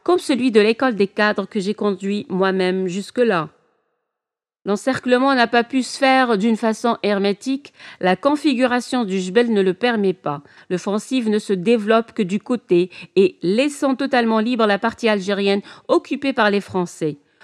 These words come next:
Pour encercler complètement les dissidents, il aurait fallu se positionner également côté ouest du Jbel, le dos tourné vers la ville minière de Luanza. Les forces mécanisées ennemies, présentes en force sur cette portion de la plaine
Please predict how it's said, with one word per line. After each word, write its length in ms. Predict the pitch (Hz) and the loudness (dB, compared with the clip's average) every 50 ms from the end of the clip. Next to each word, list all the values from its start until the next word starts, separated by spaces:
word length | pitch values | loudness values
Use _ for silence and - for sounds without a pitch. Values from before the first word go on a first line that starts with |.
| - _ _ | -20 _ _
Pour 140 | 196 185 208 | -4 -2 0
encercler 500 | 226 208 - 240 233 - - 254 262 285 | -2 0 0 -2 -4 -2 -4 -6 -4 -4
complètement 500 | - 226 214 - 220 220 220 - 240 247 | -2 -4 -2 -2 -2 -2 -2 -2 -2 -2
les 160 | 233 208 185 | 0 0 0
dissidents, 500 | 175 196 208 - - 226 214 262 269 285 285 - - - - - | -2 -4 -8 -8 -4 0 0 0 0 -2 -6 -12 -20 -18 -8 -4
il 140 | 233 247 | 0 2
aurait 200 | 294 285 294 294 | 2 4 4 2
fallu 320 | 285 285 285 277 269 311 320 | 2 2 0 2 2 2 2
se 140 | 320 - 294 | 0 0 -2
positionner 640 | - - 277 269 262 262 - - 269 254 262 262 - | -4 -2 -4 -4 -4 -4 -4 -2 0 0 0 0 0
également 500 | - 247 247 247 247 247 254 269 277 302 - - _ _ _ | 0 2 2 2 2 2 2 0 0 -2 -6 -14 _ _ _
côté 340 | - 269 277 285 277 254 247 | -6 -4 -4 -2 0 0 2
ouest 360 | 233 233 254 269 277 269 220 | 4 4 4 4 2 -2 -4
du 140 | 185 208 208 | -4 -4 -2
Jbel, 320 | 202 185 180 185 175 170 - - - - - | -2 0 0 0 0 0 -2 -6 -14 -6 -2
le 120 | 202 220 | 0 0
dos 140 | 190 285 294 | 2 0 0
tourné 380 | 285 302 269 254 262 285 285 | 0 0 0 2 2 0 0
vers 180 | 254 226 220 214 | 2 2 2 4
la 120 | 214 208 | 4 2
ville 420 | 208 202 226 240 247 240 240 - - _ _ _ _ - | 0 0 0 -2 0 0 -2 -4 -4 _ _ _ _ -4
minière 680 | 208 208 233 269 294 277 254 226 196 170 160 160 156 165 | -2 0 2 2 2 2 4 2 2 2 0 -2 -2 -4
de 120 | 160 196 | -2 -2
Luanza. 480 | 185 180 175 170 170 156 151 156 147 143 - _ _ _ - - - | 0 0 2 0 0 0 -2 -4 -6 -8 -10 _ _ _ -18 -8 -4
Les 120 | 180 180 | -2 -2
forces 380 | - - 240 247 247 - - - | -2 0 -2 -2 -2 -4 -6 -6
mécanisées 720 | 226 247 233 - 233 226 220 220 220 190 202 262 269 - - | -6 -4 -2 -2 -2 0 0 0 -2 -2 -2 -4 -4 -2 0
ennemies, 480 | 226 226 214 202 196 202 208 233 262 - - - - _ | 0 2 2 2 2 0 0 -2 -2 -6 -12 -20 -20 _
présentes 400 | - 262 247 233 262 285 277 277 | 0 0 2 2 2 0 0 0
en 80 | 262 247 | 0 -2
force 300 | - - 349 370 359 - | 0 -2 -4 -4 -4 -4
sur 160 | - 233 - | -6 -6 -4
cette 220 | - 226 202 - | -4 -4 -4 -4
portion 440 | - - 226 214 - - 254 247 254 | -4 -4 -4 -4 -4 -2 -2 -2 0
de 80 | 214 196 | 0 0
la 140 | 190 180 | 0 0
plaine 560 | 180 - - 226 233 254 277 277 285 277 285 | -2 -2 -2 -2 0 0 0 0 -2 -2 -4